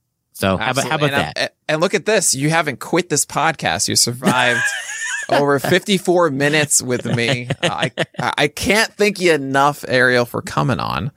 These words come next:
Speaker 1: Oh, sure.
Speaker 2: Uh, and, uh, as we, uh, conclude this episode, I want you first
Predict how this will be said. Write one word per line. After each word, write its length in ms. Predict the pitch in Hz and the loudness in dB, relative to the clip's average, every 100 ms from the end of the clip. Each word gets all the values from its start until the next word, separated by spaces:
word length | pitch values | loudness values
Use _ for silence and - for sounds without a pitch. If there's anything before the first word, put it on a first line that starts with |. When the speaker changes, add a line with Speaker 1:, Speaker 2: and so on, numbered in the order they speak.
| - | 0
Speaker 1:
Oh, 180 | 127 | 0
sure. 340 | 113 - - 143 | 0 -4 0 2
Speaker 2:
Uh, 420 | 120 110 110 113 - | 2 2 2 2 0
and, 200 | 120 117 | -2 2
uh, 160 | 120 - | 2 2
as 240 | 131 135 | 0 2
we, 260 | 143 143 135 | 2 4 4
uh, 260 | 127 123 | 4 2
conclude 480 | 123 135 - 156 170 | 0 -4 0 2 4
this 200 | 147 135 | 2 4
episode, 520 | 127 117 117 107 101 104 | 2 2 0 2 2 2
I 120 | 110 | 2
want 300 | 120 131 - | 2 0 0
you 280 | 131 120 110 - | 2 2 0 -4
first 640 | - 143 104 - - - | 0 2 2 0 -4 -6